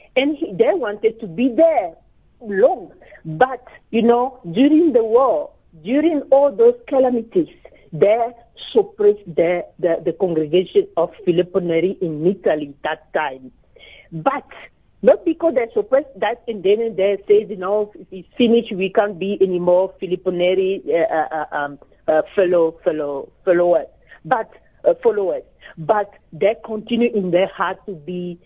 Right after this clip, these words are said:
Oratorian of, of Philip Neri. Then this father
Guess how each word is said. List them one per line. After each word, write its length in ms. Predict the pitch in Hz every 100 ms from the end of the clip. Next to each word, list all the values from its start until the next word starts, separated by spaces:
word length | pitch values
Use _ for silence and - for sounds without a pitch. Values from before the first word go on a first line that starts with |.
| _ _
Oratorian 840 | 190 185 175 220 202 185 196 185 180 _ _ -
of, 200 | 170 160 -
of 100 | 170 - -
Philip 340 | 196 175 156 - _
Neri. 720 | - 175 160 165 160 147 131 - _ _ -
Then 500 | 160 196 214 208 160
this 400 | 214 269 277 - - _ -
father 400 | 185 190 190